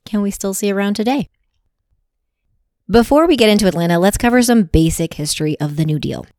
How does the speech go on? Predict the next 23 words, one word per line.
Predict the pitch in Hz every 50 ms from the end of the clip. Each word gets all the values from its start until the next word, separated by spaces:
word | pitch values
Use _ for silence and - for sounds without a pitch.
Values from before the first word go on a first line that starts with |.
| _ _ -
The | 175 160 175 175
Great | - 170 180 208 220 220
Depression | 226 208 - 214 202 202 202 202 196
officially | - 175 - 202 190 - 202 196
began | 180 180 170 175 170 165 170
with | 170 160 -
the | 165
stock | - - 170 170 170 -
market | 180 175 175 185 165 -
crash | - 180 175 190 - 170
of | 165 160
nineteen | 160 156 151 160 170 170
twenty-nine. | 156 - - 147 127 139 147 160 208 226 233 240 247 254 254 - _ _ _ _ _ _ _ _ _ _ -
A | 202
combination | - 196 208 214 214 214 208 214 214 - 220 208 208 208 208 202 - - - -
of | - 185 170 196
oversupply | 190 208 190 202 202 - 202 185 - - 185 185 185 185 185 180 180 180 180 - -
and | 165 -
overproduction, | 156 170 175 180 170 220 180 165 165 - - 170 165 151 156 156 -
low | - 160 170 165
demand, | 160 170 165 160 151 135 139 147 143 156 -
high | 160 - - 165 165 165 160
unemployment, | 160 156 160 190 - 277 277 277 269 254 247 240 226 220